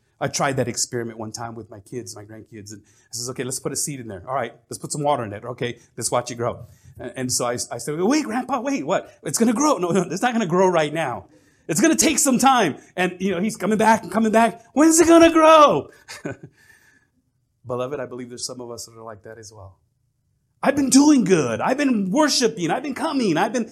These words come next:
applying. I've been walking. I've been, you know, I'm staying away from all that stuff. Everything you just said, Pastor Sal, I'm doing the best I can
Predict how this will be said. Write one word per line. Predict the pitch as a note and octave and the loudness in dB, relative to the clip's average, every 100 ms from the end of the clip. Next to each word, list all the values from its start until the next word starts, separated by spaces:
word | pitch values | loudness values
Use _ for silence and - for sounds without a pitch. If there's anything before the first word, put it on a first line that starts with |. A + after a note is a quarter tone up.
| - | -6
applying. | B3+ - E4 D4+ D4 A#3+ F#3 | -6 0 2 2 -2 -2 0
I've | G3+ | 2
been | A3+ A3+ | 2 0
walking. | C#4 D4 C#4+ A#3+ A3 | 2 2 0 -4 0
I've | A3 A3 | 0 0
been, | A3 - - | -4 -6 -6
you | C4 | -2
know, | B3+ | 0
I'm | B3 | 0
staying | - D4 D4+ D4+ | -2 0 2 2
away | C4+ D4 C#4+ | 2 0 -2
from | C4 | -6
all | C4 B3+ | -6 -4
that | A#3 | -2
stuff. | - B3 G3+ - - | -2 0 0 -2 -6
Everything | C4 C#4+ D4 C#4 A#3+ | 2 2 2 0 0
you | B3+ | 0
just | B3+ C4 | 0 -2
said, | C4+ B3 | 0 0
Pastor | G3+ A3+ G#3 | -2 -6 -6
Sal, | G#3 A#3 A#3 A#3 - | -4 0 0 -2 -12
I'm | - B3+ | -4 -2
doing | C#4+ C#4 B3+ | 0 0 0
the | |
best | A3+ - C#4 - | -2 -4 -4 -4
I | C4 B3+ | -4 -6
can | - A#3+ G3 D#3 | -6 -8 -8 -10